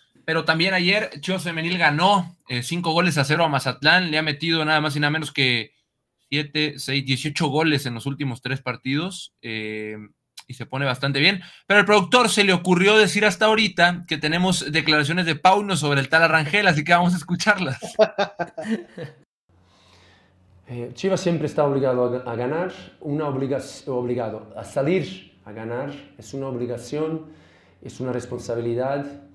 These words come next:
Speaker 2: Y es una actitud que siempre tenemos, sin ningún, pero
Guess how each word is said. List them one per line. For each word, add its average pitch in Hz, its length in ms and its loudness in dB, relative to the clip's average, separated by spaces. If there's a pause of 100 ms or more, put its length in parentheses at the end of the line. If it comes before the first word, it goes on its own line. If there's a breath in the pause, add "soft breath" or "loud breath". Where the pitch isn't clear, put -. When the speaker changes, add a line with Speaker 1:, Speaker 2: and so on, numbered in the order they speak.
(460 soft breath)
Speaker 2:
Y 120 160 -4
es - 380 -8
una 127 460 -8
actitud 135 540 -6
que 143 60 -8
siempre 117 380 -8
tenemos, 120 680 -10 (420)
sin 113 260 -12
ningún, 107 280 -12
pero 170 380 2